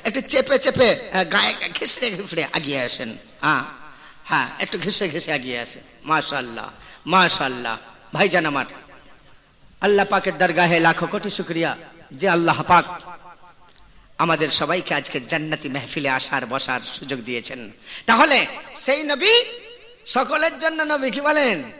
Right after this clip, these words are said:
ভাই? বুঝে এসেছে তো? তাহলে হিন্দু বন্ধু যারা আমার বক্তব্য শুনছেন, আপনারাও দূরে থাকবেন না।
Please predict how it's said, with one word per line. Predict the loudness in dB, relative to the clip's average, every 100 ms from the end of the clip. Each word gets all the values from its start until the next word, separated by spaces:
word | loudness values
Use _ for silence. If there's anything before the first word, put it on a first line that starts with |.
| -20 -20 -8 2
ভাই? | 2
বুঝে | 2 4
এসেছে | 4 4 -2
তো? | 0 0 -2 -10 -16 -10 2
তাহলে | 4 6
হিন্দু | 6 4 4 6
বন্ধু | 6 6 6
যারা | 8 10
আমার | 10 10 8
বক্তব্য | 8 4 4 6 6
শুনছেন, | 6 4 6 8 10 8 4 -2 -12 -16 -20 -20 -20 -20 -20 -2
আপনারাও | 4 4 4 4 4 2 -4 -14 -18 -12
দূরে | 0 2
থাকবেন | 4 2 0 -2
না। | 0 -4